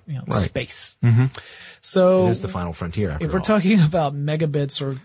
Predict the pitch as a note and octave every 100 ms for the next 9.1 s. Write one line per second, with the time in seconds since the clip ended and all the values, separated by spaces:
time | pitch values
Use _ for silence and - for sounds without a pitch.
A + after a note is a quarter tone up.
0 | - C#3+ C3 B2+ C3+ C3 B2+ B2 - B2
1 | B2+ C#3+ D#3 C3 B2 - - _ E3+ E3+
2 | G3 F#3 G3+ D#3+ E3+ E3 E3 D3+ C#3+ C3+
3 | B2 - _ _ _ C#3 B2 A#2+ _ -
4 | G#3+ G3+ D3+ A#2+ - A#2+ - C#3+ D3 C#3+
5 | C#3+ B2 - - - - - - G2+ D#2
6 | - - - - _ - - - F3+ E3+
7 | E3+ E3 - - - - _ _ - D#3
8 | D3 D3+ F#3+ F3+ G3 F3 D#3+ D#3+ E3+ D3+
9 | D3+